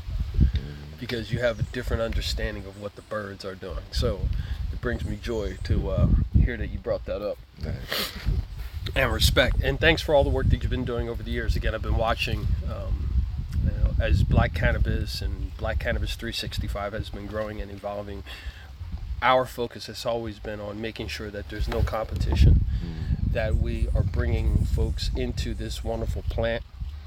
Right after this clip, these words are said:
Speaker 2: and recognizing that this plant is truly the healing of the nation. And as soon as we can get away from all the other things that have been around it,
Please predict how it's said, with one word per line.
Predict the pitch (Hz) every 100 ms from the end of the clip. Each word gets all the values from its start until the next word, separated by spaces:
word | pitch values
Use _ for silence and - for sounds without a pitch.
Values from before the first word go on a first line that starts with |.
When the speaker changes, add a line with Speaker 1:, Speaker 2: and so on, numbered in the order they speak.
| - - - -
Speaker 2:
and | 107 110
recognizing | 131 127 113 110 - 110
that | 104
this | 113 -
plant | 160 147 113 143
is | 147 143
truly | - 165 151
the | -
healing | 143 143 131
of | 127
the | 117
nation. | 120 - - 104
And | 92
as | -
soon | - 147
as | 120
we | 131
can | 135 123
get | 127 117
away | 120 123
from | - 110 113
all | 117 117
the | 120
other | 117 113
things | 110 117 113 -
that | 107
have | 104
been | 113 101
around | 95 113 120 113
it, | 101